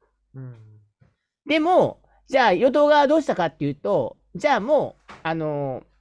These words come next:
Speaker 2: えー、フィリ-、フィリバスターやめますっていう。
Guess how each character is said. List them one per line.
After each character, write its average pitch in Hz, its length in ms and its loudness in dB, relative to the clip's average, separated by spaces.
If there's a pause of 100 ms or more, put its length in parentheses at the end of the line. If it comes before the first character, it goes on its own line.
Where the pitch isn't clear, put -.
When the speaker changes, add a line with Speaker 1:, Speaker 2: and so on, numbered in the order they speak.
(240)
Speaker 2:
え 131 200 -6
ー、 - 40 -10
フ - 60 -16
ィ 247 100 -2
リ-、 247 120 -4
フ - 100 -20
ィ 247 100 -2
リ 262 100 0
バ 247 140 2
ス - 100 -20
タ 160 100 -2
ー 131 60 -2
や 170 120 0
め 233 100 0
ま 220 220 -2
す - 140 -20
っ - 20 -20
て - 80 -18
い - 100 -16
う。 - 40 -20